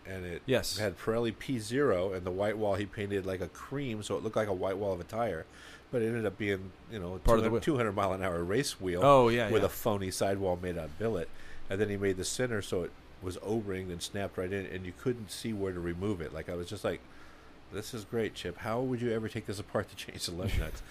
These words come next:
Speaker 2: <laughs>
Speaker 1: Well, somehow one of them came loose while me and him were test driving, and, uh,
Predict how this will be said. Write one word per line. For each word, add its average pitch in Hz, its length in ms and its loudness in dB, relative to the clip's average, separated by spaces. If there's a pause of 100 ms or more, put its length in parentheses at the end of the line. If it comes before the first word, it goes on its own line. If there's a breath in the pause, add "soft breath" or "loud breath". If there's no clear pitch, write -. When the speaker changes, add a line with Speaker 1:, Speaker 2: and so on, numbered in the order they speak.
(140 loud breath)
Speaker 2:
<laughs> 113 180 -2
Speaker 1:
Well, 110 100 4
somehow 127 360 4
one 107 160 2
of 104 80 2
them 101 80 -6
came 98 220 -4
loose 92 180 0
while 90 100 0
me 90 120 -4
and 87 100 -4
him 98 60 -2
were 90 80 -6
test 95 260 0
driving, 82 280 -4 (480 loud breath)
and, 87 240 -2
uh, 85 180 0